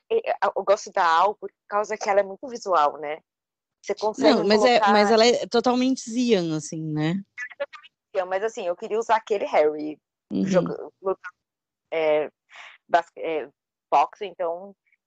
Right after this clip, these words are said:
Speaker 1: eu, eu mudei a história, ela é totalmente Zian, tipo, os outros personagens são personagens de apoio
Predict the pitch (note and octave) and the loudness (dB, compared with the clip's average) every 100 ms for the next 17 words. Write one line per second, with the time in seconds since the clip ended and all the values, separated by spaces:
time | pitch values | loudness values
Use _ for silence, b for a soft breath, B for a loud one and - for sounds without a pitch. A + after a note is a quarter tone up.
0 | _ F3+ F3 F#3+ F#3 F#3+ F3 F#3 - F#3+ | _ -2 0 0 -2 2 2 2 -2 0
1 | G#3+ G#3+ E3 G3+ C4 A3 G3+ G#3 - E3 | 2 2 2 -2 -6 -8 -12 -14 -12 -10
2 | E3+ G3 - G3 F3 E3+ - - F3 - | -10 -10 -14 -10 -4 -4 -2 -6 -6 -2
3 | - - - G3+ A3 G3+ D3+ G#3+ G#3 G3+ | -4 -4 -4 0 2 2 2 0 -4 -4
4 | G3 - D#3+ D#3+ E3+ D3 D#3 D#3+ - D#3 | -4 -2 -4 -4 -8 -6 -4 -4 0 0
5 | D#3 G#3 | 0 -4